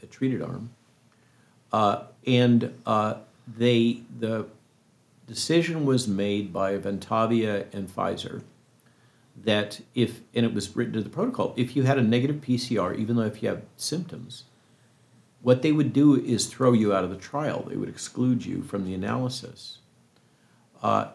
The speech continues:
and if you went back, because we now know how crummy the P C R test was, if you went back and said, "Okay, let's add back in all the people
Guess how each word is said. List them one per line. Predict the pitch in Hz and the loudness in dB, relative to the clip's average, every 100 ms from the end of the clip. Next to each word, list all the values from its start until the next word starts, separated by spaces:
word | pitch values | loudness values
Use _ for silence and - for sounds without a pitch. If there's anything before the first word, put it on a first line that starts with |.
| - | 2
and | 123 117 117 - | 4 4 2 -2
if | 131 135 | -2 2
you | 120 | 0
went | 120 180 196 - | 2 0 0 -6
back, | 117 123 120 120 - - | -2 0 0 -2 -8 -10
because | 113 - - 131 - | -8 -6 -2 0 0
we | 120 | 0
now | 110 127 | 2 2
know | 113 110 107 | 2 2 0
how | 104 | -4
crummy | 95 - 117 120 | -8 -6 -2 0
the | 92 | -2
P | - 101 | -6 -10
C | - | -6
R | 123 170 | -4 -4
test | - 82 - | -6 -10 -10
was, | - - - - _ _ _ _ _ - | -10 -10 -12 -18 _ _ _ _ _ -12
if | - | 0
you | 131 | 4
went | 160 175 | 4 2
back | 143 139 131 | 2 2 2
and | 127 | 0
said, | 117 127 123 | 2 2 0
"Okay, | 143 170 | 0 2
let's | 160 165 175 - - - _ | 2 2 0 -6 -10 -20 _
add | 135 147 123 | 0 0 2
back | 123 123 120 - | 0 0 -2 -2
in | 127 123 104 - | 0 0 -2 -4
all | - 107 131 | 0 2 2
the | |
people | 131 - 113 - 104 98 | 0 -2 -4 -4 -8 -8